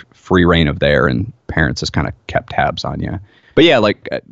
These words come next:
friends with a kid that lived at the block that also had A D H D and, and I forgot another learning disability. It might have been dyslexia or something offhand. But we kinda clicked, and then until, like,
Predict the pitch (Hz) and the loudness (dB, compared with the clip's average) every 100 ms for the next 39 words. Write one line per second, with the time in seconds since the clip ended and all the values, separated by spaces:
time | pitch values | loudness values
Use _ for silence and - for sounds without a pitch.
0 | - 123 113 104 101 - 101 - 85 92 | -6 -2 0 -2 -6 -12 -6 -6 -4 -6
1 | 90 82 95 98 95 90 85 90 87 87 | -6 -8 0 2 2 -2 -4 -4 -4 -4
2 | 78 67 _ - 90 92 90 87 - 90 | -4 -8 _ -6 0 2 2 0 -2 -2
3 | 90 87 80 80 90 - 87 85 - - | -2 -2 -2 -4 -6 -8 -8 -6 -6 -8
4 | - - - - - - 82 - - 92 | -8 -10 -14 -20 -18 -10 -6 -6 -6 -4
5 | 80 80 87 85 82 82 80 82 85 87 | -2 0 0 0 0 -2 0 0 2 2
6 | 87 - 82 - - - 87 - - 85 | 2 0 0 0 -2 0 -2 0 0 0
7 | - 85 90 104 - - - - - 127 | 0 0 4 2 0 -20 -20 -20 -2 0
8 | 131 127 - 131 117 - - - - 101 | 2 -2 -2 0 0 -2 -18 -18 -6 -2
9 | 92 85 - - 95 87 | 0 0 -2 0 2 0